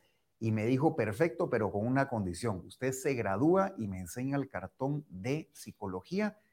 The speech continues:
y con eso yo le pago los estudios de fotografía", y así fue. Agradecidísimo siempre que así fue.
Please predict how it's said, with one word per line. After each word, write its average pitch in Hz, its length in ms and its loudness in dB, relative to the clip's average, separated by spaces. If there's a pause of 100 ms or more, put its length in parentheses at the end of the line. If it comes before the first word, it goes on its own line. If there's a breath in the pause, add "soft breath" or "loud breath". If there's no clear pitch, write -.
(120 soft breath)
y 101 100 -8
con 104 220 -4
eso 143 580 0
yo 107 220 -4
le 113 100 0
pago 120 220 0
los 117 180 -2
estudios 110 380 -6
de 107 60 -4
fotografía", 101 640 -4
y 120 100 -4
así 117 220 -4
fue. 156 220 -6 (440 soft breath)
Agradecidísimo 117 960 4
siempre 151 420 -2
que 98 100 -6
así 107 220 -4
fue. 151 300 -2